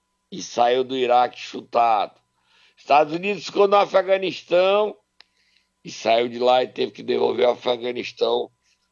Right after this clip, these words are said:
para o Talibã. Isso não termina bem. A experiência mostra que não. Mas vamos esperar que o bom senso prevaleça e dois estados sejam criados, já existe Israel,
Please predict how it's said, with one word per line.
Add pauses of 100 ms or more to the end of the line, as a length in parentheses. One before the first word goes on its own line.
(120)
para
o
Talibã. (840)
Isso
não
termina
bem. (600)
A
experiência
mostra
que
não. (880)
Mas
vamos
esperar
que (460)
o
bom
senso
prevaleça (640)
e
dois
estados
sejam
criados,
já
existe
Israel,